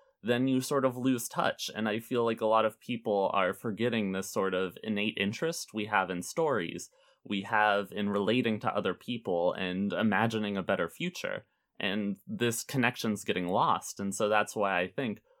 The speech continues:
really developing students' storytelling skills, um, helps them better able to explain what they do, especially to a wider audience, but also to themselves. So I feel like everyone should be able to answer,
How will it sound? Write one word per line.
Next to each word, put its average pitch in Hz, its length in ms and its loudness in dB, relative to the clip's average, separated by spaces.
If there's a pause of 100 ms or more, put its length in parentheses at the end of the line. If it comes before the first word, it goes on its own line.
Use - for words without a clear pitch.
(120)
really 139 340 4
developing 107 760 4
students' 95 540 -4
storytelling 98 680 -2
skills, 123 640 -2 (320)
um, 104 240 0
helps - 460 0
them 123 320 2
better 117 360 4
able 107 380 0
to - 160 -8
explain 110 580 0
what 98 220 2
they 104 160 0
do, 101 440 0 (300)
especially 120 520 0
to 113 160 -2
a 104 60 4
wider 101 420 4
audience, 170 500 0
but 147 160 2
also 165 320 2
to 151 120 -10
themselves. 120 680 0
So - 180 0
I 117 100 2
feel 131 200 -2
like 123 160 0
everyone 120 520 2
should 135 360 -2
be 107 160 0
able 98 220 -2
to - 140 -4
answer, 123 480 -4